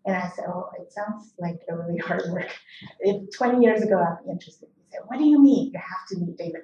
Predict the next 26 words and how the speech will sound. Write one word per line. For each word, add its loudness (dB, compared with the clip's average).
Hanson." -20
So 0
he -2
brought -2
me -8
to, -4
uh, -4
David -4
Hanson, -4
and -8
it -4
was -8
at -6
an -12
event, -10
and -8
David -8
was -16
carrying -10
this -18
half -8
body -4
of -6
a -10
robot -2
around -6